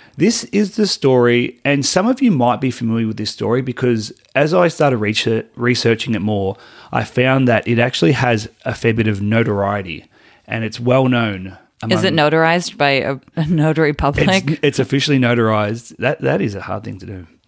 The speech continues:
Speaker 2: Uh, to notarize
Speaker 1: I don't
Speaker 2: something?
Speaker 1: know. I, I just remember I had, uh, there's another
Speaker 2: Can't you
Speaker 1: story.
Speaker 2: just do it at the post office?
Speaker 1: Oh, I ha-, this is another story. <laughs> It doesn't
Speaker 2: That's for
Speaker 1: matter.
Speaker 2: another
Speaker 1: That's
Speaker 2: time.
Speaker 1: another time. This is the story of Lars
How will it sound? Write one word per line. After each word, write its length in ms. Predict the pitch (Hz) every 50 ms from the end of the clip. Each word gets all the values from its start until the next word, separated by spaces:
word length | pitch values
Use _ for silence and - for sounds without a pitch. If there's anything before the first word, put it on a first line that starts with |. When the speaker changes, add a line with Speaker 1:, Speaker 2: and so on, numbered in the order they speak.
| _ _ _ _ _ _ _ _ _ _ _ _ _ -
Speaker 2:
Uh, 100 | 170 - - _ 180
to 120 | 185 233 202
notarize 560 | 196 170 165 165 190 214 233 247 254 240 277
Speaker 1:
I 160 | 254 185 196
don't 60 | 170 147
Speaker 2:
something? 0 | - 117 127 120 151 190 196 170
Speaker 1:
know. 40 | -
I, 120 | - 156 190
I 100 | 185 185
just 180 | 196 202 -
remember 220 | 185 175 170 151 120
I 40 | 110
had, 200 | 113 107 104 98
uh, 380 | 95 - - 135 135 123 117
there's 180 | 107 107 107 110
another 180 | 107 104 - 254
Speaker 2:
Can't 100 | 247 240
you 60 | 285 277
Speaker 1:
story. 120 | 294 320
Speaker 2:
just 120 | - -
do 100 | - 247
it 80 | 254 254
at 80 | 254 226
the 60 | 208
post 280 | 170 170 143 165 165 214
office? 280 | 202 214 226 247 262 143
Speaker 1:
Oh, 60 | 143
I 120 | 147 143
ha-, 260 | 135 135 117 123 143 -
this 180 | 135 147 139 -
is 140 | 151 131
another 280 | 120 117 104 95 95 98
story. 280 | - - 98 92 92 -
<laughs> 40 |
It 0 |
doesn't 200 | 147 135 135 127
Speaker 2:
That's 240 | 120 294 311 311 240
for 60 | 254 233
Speaker 1:
matter. 140 | 208 214 196
Speaker 2:
another 340 | 180 160 147 143 147 151
Speaker 1:
That's 300 | 151 160 156 139 139 143
Speaker 2:
time. 60 | 143 123
Speaker 1:
another 220 | - 98 95 95 90
time. 260 | - 92 90 87 - - - - - - - - - - - - - - - - _
This 240 | - 156 190 - 247
is 160 | 233 208 208
the 80 | 220 170
story 480 | - - - 139 139 139 139 127 -
of 180 | 131 123 117 -
Lars 520 | 113 110 104 107 117 123 123 123 120 -